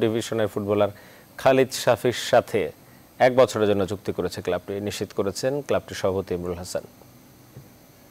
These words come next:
সংবাদ শেষ করব লালবাগ কেল্লার খবর দিয়ে। দীর্ঘ ছ মাস পর খুলে দেওয়া হয়েছে প্রত্নতাত্ত্বিক নিদর্শন রাজধানীর লালবাগ কেল্লা। তাই বিকেল গড়াতেই দর্শনার্থীদের পদচারণায় মুখর হয়ে ওঠে প্রাচীন ইতিহাস ও সভ্যতার এই জায়গাটি।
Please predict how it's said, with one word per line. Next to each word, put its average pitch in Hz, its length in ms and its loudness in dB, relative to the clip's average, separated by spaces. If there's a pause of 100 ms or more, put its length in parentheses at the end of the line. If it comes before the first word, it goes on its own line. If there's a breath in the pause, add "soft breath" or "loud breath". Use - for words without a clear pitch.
(2750)
সংবাদ 107 300 2
শেষ 117 180 0
করব 123 180 4
লালবাগ 117 420 8
কেল্লার 98 240 2
খবর 107 300 2
দিয়ে। 135 240 4 (160)
দীর্ঘ 127 280 6
ছ - 160 -2
মাস 143 320 6
পর 101 180 2
খুলে 107 240 2
দেওয়া 95 180 4
হয়েছে 117 340 4 (460 loud breath)
প্রত্নতাত্ত্বিক 107 640 4
নিদর্শন 101 440 2
রাজধানীর 107 360 2
লালবাগ 87 360 2
কেল্লা। - 240 -6 (580)
তাই 104 180 6
বিকেল 110 360 4
গড়াতেই 131 600 6 (180)
দর্শনার্থীদের 107 600 2
পদচারণায় 95 640 2 (400 soft breath)
মুখর 110 220 0
হয়ে 98 180 4
ওঠে 92 220 0
প্রাচীন 98 320 -2
ইতিহাস 98 440 -4
ও 101 60 -2
সভ্যতার 92 440 -4
এই 82 80 -2
জায়গাটি। 82 400 -6